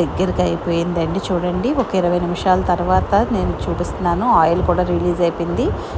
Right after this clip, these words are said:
చికెన్ గోంగూర పట్టేసింది శుభ్రంగాన. చాలా బాగా మంచి వాసన కూడా వస్తుందండి. గోంగూర చికెన్ రెడీ అయిపోయిందండి. వేడి వేడి అన్నంలో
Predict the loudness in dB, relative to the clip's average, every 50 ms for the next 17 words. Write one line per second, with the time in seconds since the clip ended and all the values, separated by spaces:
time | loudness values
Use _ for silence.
0 | -4 -4 -4 -2 -2 0 0 0 0 2 2 2 2 0 0 -2 0 -2 -2 -2
1 | -2 -2 -2 -2 -2 -4 -4 -4 -2 -2 -2 -2 -2 -2 -4 -4 -4 -2 -2 -2
2 | -2 -2 -2 -2 0 0 0 0 0 -2 0 2 2 4 4 4 4 4 2 2
3 | 2 2 0 -2 -2 -4 -4 -4 -2 -2 0 0 -2 -2 -2 -4 -4 -2 0 0
4 | 0 -2 -2 -4 -4 -4 -2 -2 -2 -2 -2 -2 -2 -2 -2 -4 -6 -8 -10 -10
5 | -10 -6 -2 0 0 2 2 2 0 0 -2 -2 -2 -2 -2 0 0 0 0 0
6 | 0 0 2 2 2 0 0 -2 -4 -2 -2 -2 -2 -2 -2 -2 -2 -2 -2 -2
7 | -4 -4 -4 -4 -6 -6 -6 -6 -6 -2 0 0 0 0 0 0 2 2 2 2
8 | 0 0 0 -2 -2 -2 0 0 0 0